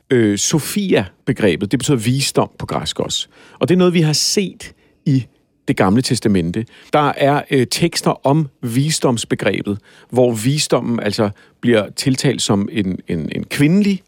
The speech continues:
øh, instans, og, øh, visdommen er med Gud, mens han skaber verden. Det er lidt den samme idé, som er, at hvis Gud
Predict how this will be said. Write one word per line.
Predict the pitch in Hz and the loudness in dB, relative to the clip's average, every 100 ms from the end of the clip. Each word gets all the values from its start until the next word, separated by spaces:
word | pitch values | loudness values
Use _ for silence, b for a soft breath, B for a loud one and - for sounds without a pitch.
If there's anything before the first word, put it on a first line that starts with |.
| - | 0
øh, | 131 117 107 - | 4 4 2 0
instans, | 127 - 151 - - B B B _ | -2 0 0 -2 -8 B B B _
og, | 127 113 117 131 | 2 4 2 0
øh, | 113 | 0
visdommen | 131 160 - 147 120 - | 2 2 2 0 0 -2
er | 120 139 | 0 2
med | 127 123 131 | 4 4 2
Gud, | 139 143 139 - _ | 2 2 2 -2 _
mens | 135 139 113 | 2 2 0
han | 135 123 | 0 0
skaber | - 107 107 110 | 2 2 2 0
verden. | 87 76 104 98 b - | 0 0 -4 -8 b 0
Det | |
er | 208 | 0
lidt | - | 2
den | 214 | 0
samme | 160 143 165 139 | 2 2 2 0
idé, | 120 - b b b | -2 -6 b b b
som | - 143 | 0 2
er, | 123 | 2
at | 131 139 120 | 2 0 2
hvis | 131 | -2
Gud | - 190 214 | 2 4 4